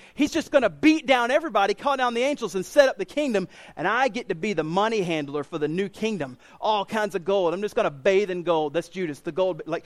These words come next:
he, he's forcing, and that's not what happens. Jesus is condemned. Jesus is sent off to Pilate, and all of a sudden, he's real-,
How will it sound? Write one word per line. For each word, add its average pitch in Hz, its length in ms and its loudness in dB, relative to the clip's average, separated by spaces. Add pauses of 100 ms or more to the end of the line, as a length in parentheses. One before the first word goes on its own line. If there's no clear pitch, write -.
(120)
he, 269 300 -4
he's 240 180 -6
forcing, 269 460 -2
and 202 160 -6
that's 214 200 0
not 240 120 -2
what 233 100 -2
happens. 240 440 -6 (600)
Jesus 208 640 -4 (280)
is 180 120 -2
condemned. 170 640 2 (260)
Jesus 190 400 -6
is 180 80 -10
sent 220 180 -2
off 185 140 0
to 160 80 -12
Pilate, 208 480 -2 (280)
and 175 180 -2
all 208 120 4
of 220 80 -2
a 208 60 -4
sudden, 226 260 0
he's 175 160 -4
real-, 185 260 -4